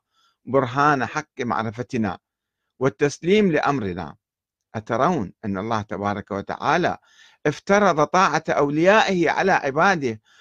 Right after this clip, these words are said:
ثم يخفي عنهم أخبار السماوات والأرض، ويقطع عنهم مواد العلم فيما يرد عليهم مما هو،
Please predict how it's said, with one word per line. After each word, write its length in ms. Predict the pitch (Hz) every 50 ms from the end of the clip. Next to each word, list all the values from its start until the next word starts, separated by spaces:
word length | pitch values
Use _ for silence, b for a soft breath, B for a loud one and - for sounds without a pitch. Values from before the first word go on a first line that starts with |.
| b b
ثم 280 | b - 214 214 202 180
يخفي 460 | 175 196 220 208 - - - 175 160
عنهم 400 | - - 190 220 202 190 170 147
أخبار 400 | - 147 - 151 151 180 196 180
السماوات 640 | 170 - - 160 147 143 139 143 156 175 196 - -
والأرض، 480 | 156 151 147 131 - - 202 226 - - _ _ _ _ _ _ _ _ _ _ _
ويقطع 500 | - 143 160 202 220 214 - - 175 - -
عنهم 300 | - 196 220 208 185 156
مواد 420 | 151 151 165 185 202 202 170 143 165
العلم 480 | 156 - - 208 226 240 233 202 175 - _ _ _ _ _ _ _
فيما 340 | - 170 180 180 165 147 147
يرد 320 | 156 175 190 180 151 143
عليهم 600 | 123 - - 143 156 170 180 160 165 165 160 151 _ _ _ _ _ -
مما 280 | 127 131 151 151 147 135
هو، 160 | 127 135 143